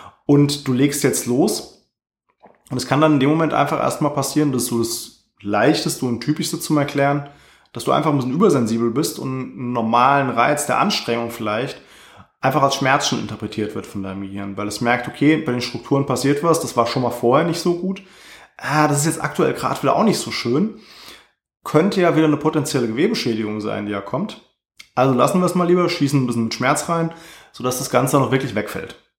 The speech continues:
Das wäre eine mögliche Erklärung, wo die Schmerzen in dem Moment dann herkommen.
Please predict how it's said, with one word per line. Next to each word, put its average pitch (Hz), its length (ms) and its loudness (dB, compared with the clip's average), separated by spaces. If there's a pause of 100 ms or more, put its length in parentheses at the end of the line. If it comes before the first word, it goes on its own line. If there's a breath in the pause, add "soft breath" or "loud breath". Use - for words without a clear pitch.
(400)
Das - 220 -4
wäre 165 520 2
eine 120 240 2
mögliche 107 420 -2
Erklärung, 117 460 0
wo 117 80 0
die 117 80 0
Schmerzen 117 380 -2
in 113 60 -2
dem 120 100 -2
Moment 120 220 -4
dann 110 80 -10
herkommen. - 360 -10